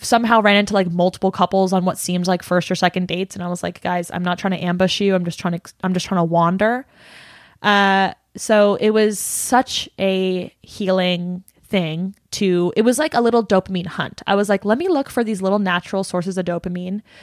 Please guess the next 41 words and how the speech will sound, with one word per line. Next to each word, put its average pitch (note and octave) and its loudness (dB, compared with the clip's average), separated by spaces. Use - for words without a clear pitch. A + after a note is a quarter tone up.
before C4 4
I A3+ 4
fall G#3 4
off F3 -4
too G#3+ 0
entirely." E3+ -8
'Cause - -4
even D#4+ 2
on F#4+ 2
the C4 4
plane F#3 -4
ride F#3 0
home E3+ 0
from A3+ -2
Denver, B3 0
I G#3 4
was D#4+ 0
feeling G#3 -4
lonely. F3+ 0
I F#3+ 4
was C4 2
feeling C4+ -2
like, B3 -2
it F4 0
is D4+ -2
so, - -4
that D4 2
is E4+ 2
the E4 -2
craziest B3+ 0
thing, A3+ -4
is F#3+ -6
how G3+ 0
finely A3 2
attuned G#3 0
I G3+ 4
am F#3 -2
to, G#3 -10
like, F#3+ -2
socialization. F#3+ -2
Like, G#3+ -2